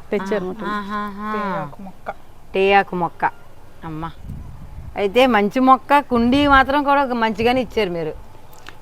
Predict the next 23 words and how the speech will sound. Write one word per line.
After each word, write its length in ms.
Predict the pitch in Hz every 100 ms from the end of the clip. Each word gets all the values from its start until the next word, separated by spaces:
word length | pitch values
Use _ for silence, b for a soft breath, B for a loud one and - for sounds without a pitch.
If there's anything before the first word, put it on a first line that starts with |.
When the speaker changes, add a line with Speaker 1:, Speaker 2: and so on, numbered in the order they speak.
| - - - - -
Speaker 1:
అదే 160 | 202 254
దీంట్లో 240 | 240 226
Speaker 2:
అయితే 200 | 226 262
Speaker 1:
ఏంటి? 100 | 247
Speaker 2:
ఎప్పుడన్నా 520 | 240 302 330 339 302
టీలో 360 | 269 269 269 294
ఉపయోగించుకున్నారా? 840 | 254 233 285 285 247 262 254 254 339 - - - - - 240
Speaker 1:
నేను 240 | 262 294 311
ఇవి 320 | 311 302 302
ఆకులు 480 | 247 233 302 311 285
పైన 220 | 240 240 262
కషాయానికి 560 | 254 240 254 285 294
ఉపయోగిస్తాను. 540 | 262 226 202 190 190 190
Speaker 2:
అవునా? 320 | 190 185 175
Speaker 1:
టీలో 420 | 220 226 240 285
మనకు 300 | 294 269 277
రంగు 240 | 269 247
రాదు 200 | 277 277
కదా 160 | 277 254
అది. 180 | 220 214
Speaker 2:
అవునండి, 500 | 196 202 202 190 175
అవునండి. 220 | 170 160
Speaker 1:
పచ్చాకు. 480 | 233 214 208 -